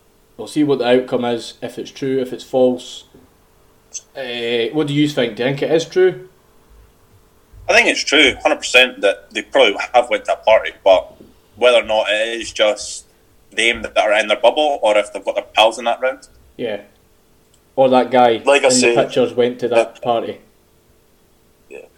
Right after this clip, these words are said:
Speaker 3: Like I say, if it, if it is just the players, right, or whatever, then I don't really see much problem in it, given that they are meant to be in their own elite bubble that was the agreement at the start of the season.
Speaker 2: Aye.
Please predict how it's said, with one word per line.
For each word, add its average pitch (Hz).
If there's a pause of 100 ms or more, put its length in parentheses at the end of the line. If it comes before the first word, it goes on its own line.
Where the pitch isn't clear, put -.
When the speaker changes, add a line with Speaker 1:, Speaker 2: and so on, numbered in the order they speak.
(280)
Speaker 3:
Like 156
I 143
say, 123
if 107
it, 110
if 120
it 139
is 147
just 139
the -
players, - (520)
right, 101
or 98
whatever, 101
then 95 (140)
I 101
don't 113
really 104
see 104
much 101
problem 107
in 92
it, 87
given 95
that 90
they 92
are 95
meant 92
to 90
be 95
in 90
their 92
own 92
elite 90
bubble 85
that 87
was 87
the 87
agreement 87
at 78
the 76
start 90
of -
the -
season. 98
Speaker 2:
Aye. 90